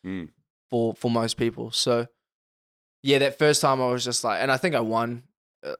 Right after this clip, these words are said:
Speaker 2: like, so with novices back then, I don't, oh, no, I don't think there was a winner, actually. So it was like a, they both quit, like,
Speaker 1: Right.
Speaker 2: "Woo,"
Speaker 1: You're both
Speaker 2: bit of a,
Speaker 1: winners.
Speaker 2: yeah, pretty much,
Speaker 1: Yeah.
Speaker 2: pretty much. But I felt like, you know, I won.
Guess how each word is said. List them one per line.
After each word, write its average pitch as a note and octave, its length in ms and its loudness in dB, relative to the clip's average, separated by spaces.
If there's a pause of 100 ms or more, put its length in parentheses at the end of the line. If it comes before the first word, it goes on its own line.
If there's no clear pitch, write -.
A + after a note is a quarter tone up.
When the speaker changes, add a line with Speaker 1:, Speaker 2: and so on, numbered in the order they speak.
(140)
Speaker 2:
like, A#2 160 0
so C3 140 2
with B2 160 0
novices B2 480 2
back A#2 240 0
then, A#2 340 -2 (140)
I A#2+ 100 0
don't, A#2 180 -2 (220)
oh, F3+ 400 6
no, F3 260 6
I A#2+ 120 4
don't D3 120 2
think D#3+ 140 -2
there C#3+ 80 2
was C3+ 220 2
a B2+ 40 2
winner, A#2 280 2
actually. A#2+ 340 -2
So A2+ 400 0 (140)
it A#2 60 -6
was A#2 180 -4
like A#2 140 -6
a, A2 100 -2
they G2+ 100 -8
both F#2+ 260 -8
quit, - 160 -14
like, - 120 -12 (240)
Speaker 1:
Right. G2 260 0
Speaker 2:
"Woo," F#4+ 300 -2
Speaker 1:
You're D#3 80 -8
both A#3+ 140 -4
Speaker 2:
bit - 20 0
of C3+ 100 0
a, - 40 2
Speaker 1:
winners. F#3 220 6
Speaker 2:
yeah, D#3 420 8
pretty C#3+ 180 2
much, - 300 -2
Speaker 1:
Yeah. - 40 -4
Speaker 2:
pretty A#2+ 160 -2
much. - 300 -8
But F3 240 6
I D#3 80 4
felt D#3 200 4
like, A2+ 220 -2
you D2+ 80 -10
know, C2+ 220 -12
I F2 80 -2
won. C#2 240 -8